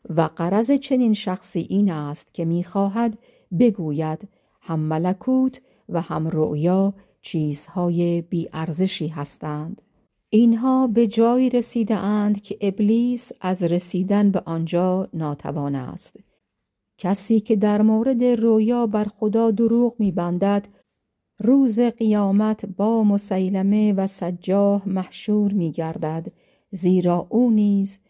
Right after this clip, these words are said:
همچون اینها بر خدا دروغ بسته است. لذا کاملاً طبیعی است که ببینی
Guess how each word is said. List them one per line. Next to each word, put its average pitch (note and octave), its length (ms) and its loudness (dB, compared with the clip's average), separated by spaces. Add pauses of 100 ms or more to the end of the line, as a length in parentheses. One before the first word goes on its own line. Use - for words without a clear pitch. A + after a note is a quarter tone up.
(260)
همچون F3 560 -6
اینها G3+ 500 0
بر F3+ 240 -2
خدا F#3 600 -2 (320)
دروغ F3+ 400 2
بسته D#3 320 -8
است. D#3+ 480 -14 (460)
لذا F#3 400 2
کاملاً A3 600 2
طبیعی G#3+ 600 -2
است - 280 -14
که F#3 80 -6
ببینی E3+ 680 0